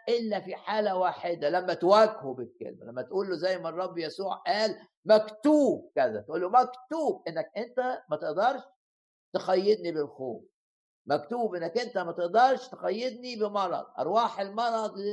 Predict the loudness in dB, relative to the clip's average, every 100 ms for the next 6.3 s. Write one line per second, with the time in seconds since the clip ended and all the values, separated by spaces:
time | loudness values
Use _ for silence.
0 | -2 2 2 2 0 -2 -4 -6 -8 -8
1 | -8 -4 -4 -4 -8 -16 _ _ -8 -6
2 | -6 -6 -4 -6 -4 -4 -2 -4 -4 -4
3 | -2 -4 -4 -2 -4 2 2 2 -4 -10
4 | -4 -2 -2 -4 -6 -6 -10 -12 -14 _
5 | _ _ 4 4 4 4 4 0 -4 -6
6 | -4 -4 -6